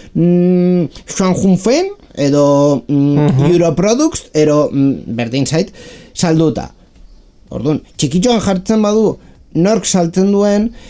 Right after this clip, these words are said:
Speaker 1: mm, ba, bueno, zu, eh, plataforma bezala ardura bat uste dut izan behar duzula, eh, saltzaile horiei ze,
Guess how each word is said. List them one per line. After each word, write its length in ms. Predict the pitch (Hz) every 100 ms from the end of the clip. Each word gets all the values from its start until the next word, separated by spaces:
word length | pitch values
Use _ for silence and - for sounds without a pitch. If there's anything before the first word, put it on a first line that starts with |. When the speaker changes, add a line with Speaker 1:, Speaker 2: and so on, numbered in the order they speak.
| - - - - -
Speaker 1:
mm, 260 | 147 147
ba, 140 | 135 135
bueno, 360 | 151 156 131
zu, 360 | 113 175 175 170 -
eh, 100 | 139
plataforma 600 | 139 135 151 156 165 165
bezala 480 | 165 180 180 180 - -
ardura 480 | 127 123 156 165
bat 240 | 165 165 - -
uste 220 | 147 - 160
dut 140 | 143
izan 220 | 135 147
behar 160 | 151 151
duzula, 480 | 156 180 170 180 - - - - - - -
eh, 560 | 269 254 247 254 247 - - - - -
saltzaile 640 | - 143 131 165 165 175
horiei 480 | 175 180 180 196 - - -
ze, 440 | - - 147 156